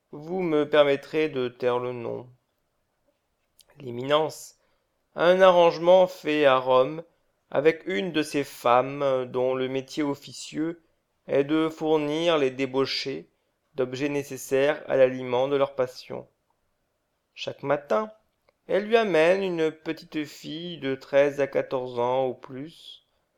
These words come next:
mais dont monseigneur ne jouit que de cette manière incongrue dont les Italiens font communément leur délice, moyennant quoi la Vestale,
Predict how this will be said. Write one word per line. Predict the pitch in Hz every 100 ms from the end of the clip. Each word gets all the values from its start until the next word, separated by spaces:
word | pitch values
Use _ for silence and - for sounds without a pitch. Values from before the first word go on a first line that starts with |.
| _ _ _
mais | 190
dont | 190 190
monseigneur | 175 160 - 143 131 135 151
ne | 151 143
jouit | 131 131 127 156 _ _ _ _ _
que | -
de | 160
cette | 147 151
manière | 147 139 135 139 135
incongrue | 127 123 127 127 120 135 156 _ _ _ _ _
dont | 139
les | 143 139
Italiens | 147 139 131 143 160
font | - 139 135 135
communément | 139 135 135 131 123 127 139
leur | 127 127
délice, | 123 123 120 120 - - - - _ _ _ _ _ _ _
moyennant | 139 135 135 127 123
quoi | - 135 156 185
la | 143 120
Vestale, | 117 117 - 127 131 147 170